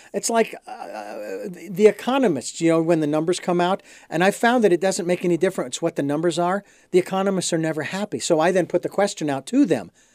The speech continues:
"What numbers would make you happy? We want you happy. What numbers would make you happy? Come on." 'Cause even if they're up,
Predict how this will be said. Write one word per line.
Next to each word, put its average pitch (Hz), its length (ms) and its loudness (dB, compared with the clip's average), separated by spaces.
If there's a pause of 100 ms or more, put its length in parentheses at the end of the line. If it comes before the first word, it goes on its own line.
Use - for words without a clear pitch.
(320)
"What 247 200 -4
numbers 175 400 -2
would 147 140 -2
make 139 300 -4
you 135 80 -4
happy? 127 360 -8
We 277 100 10
want 311 280 4
you 233 100 0
happy. 226 460 -4 (140)
What 311 240 10
numbers 370 340 10
would 302 160 4
make 359 240 6
you 349 140 12
happy? 330 640 6 (180)
Come 392 140 4
on." 359 760 4 (720)
'Cause 220 180 8
even 302 240 10
if 285 160 8
they're 220 220 6
up, - 340 4